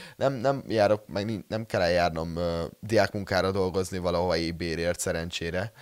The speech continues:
Ö, tehát, hogy vagyok olyan szerencsés, hogy ezt csinálhatom, de azért, azért itt is sok, sok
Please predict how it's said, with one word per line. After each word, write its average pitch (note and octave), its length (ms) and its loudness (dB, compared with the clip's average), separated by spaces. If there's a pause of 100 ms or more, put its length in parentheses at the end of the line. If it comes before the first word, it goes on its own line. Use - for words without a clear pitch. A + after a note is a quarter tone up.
(320)
Ö, - 140 -10
tehát, F2+ 500 -2
hogy G#2 280 2 (420)
vagyok A#2+ 300 4
olyan F#2+ 140 2
szerencsés, F#2+ 500 -2
hogy G2+ 80 -2
ezt F2+ 120 -2
csinálhatom, A#2 540 0
de G2 100 2
azért, F#2+ 420 2 (160)
azért G#2 280 -2
itt G#2+ 160 -4
is F#2+ 100 -4
sok, - 380 -6 (320)
sok - 340 -10